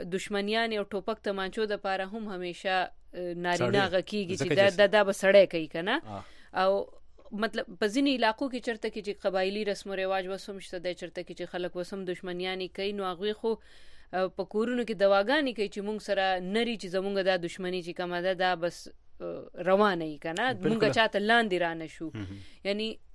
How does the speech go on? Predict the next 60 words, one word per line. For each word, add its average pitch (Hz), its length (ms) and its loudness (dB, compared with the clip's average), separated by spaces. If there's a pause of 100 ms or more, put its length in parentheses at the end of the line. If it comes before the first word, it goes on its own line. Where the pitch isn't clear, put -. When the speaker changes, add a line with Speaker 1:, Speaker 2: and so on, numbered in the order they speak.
(200)
Speaker 1:
هغې 302 360 0 (100)
حده 285 200 4
پورې 226 340 -4
چې 208 140 -10 (100)
کله 202 340 -2 (120)
سوچ 214 460 -6
لاړ 185 220 0
شي، 185 340 -12 (400)
چې - 80 -12
یو 190 140 -2
تشدد 208 540 -4
د 233 100 0
پاره 208 320 -4 (100)
هم، 247 340 -4
د 170 80 -10
یو 180 120 -6
تشدد 185 520 -10
لارې 226 340 -2
د 180 40 -4
پاره 170 420 -8
هم 233 200 -4 (160)
Speaker 2:
زوی 110 240 -2
پیدا 104 280 -2
کوي - 180 -4
چې 175 40 -4
Speaker 1:
زوی 247 240 6
پیدا 202 340 2
کوي 175 240 -4
ته. 151 260 -8 (140)
Speaker 2:
چې - 80 -8
هغه 127 100 4
به 135 120 0
تشدد 127 460 0
کوي، 160 180 4
ځکه 143 200 2
چې - 100 -2
هغه 117 120 2
Speaker 1:
آه. 165 120 -2
Speaker 2:
سړی 120 300 4
دی. 98 80 0
Speaker 1:
هغه - 260 0
به - 0 -
Speaker 2:
هغه 233 100 6
Speaker 1:
سبا 285 260 8
Speaker 2:
زوی 285 100 4
Speaker 1:
زما 302 140 6
بدل 269 300 10
اخلي. 170 320 -2 (160)
Speaker 2:
آه. 104 260 -4
Speaker 1:
هغه 196 60 0
به 233 160 6
د 226 40 -2
پلار 269 260 6
بدل 190 300 0
اخلي. 165 320 -6
هغه 190 140 0
به 233 100 0
د 233 80 2
تره 277 240 4
ب-، 208 280 2